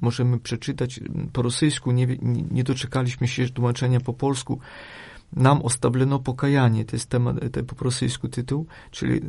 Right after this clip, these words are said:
nam jest dane dzisiaj,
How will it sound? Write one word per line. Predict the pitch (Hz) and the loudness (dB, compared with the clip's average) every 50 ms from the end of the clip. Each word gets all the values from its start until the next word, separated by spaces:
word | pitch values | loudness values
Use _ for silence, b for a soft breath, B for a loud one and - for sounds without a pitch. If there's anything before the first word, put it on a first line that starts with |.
| - - | -8 -8
nam | - - - 123 127 131 135 135 | -6 -2 0 2 4 4 4 2
jest | 123 113 127 127 - - - B B B B B B B | 2 0 0 -2 -4 -8 -14 B B B B B B B
dane | - - - 113 - 123 127 131 127 123 - - | -8 -6 -2 2 4 4 6 6 4 2 2 0
dzisiaj, | 127 - 110 123 123 - 131 123 123 | -4 -6 -6 -6 -4 -2 0 0 0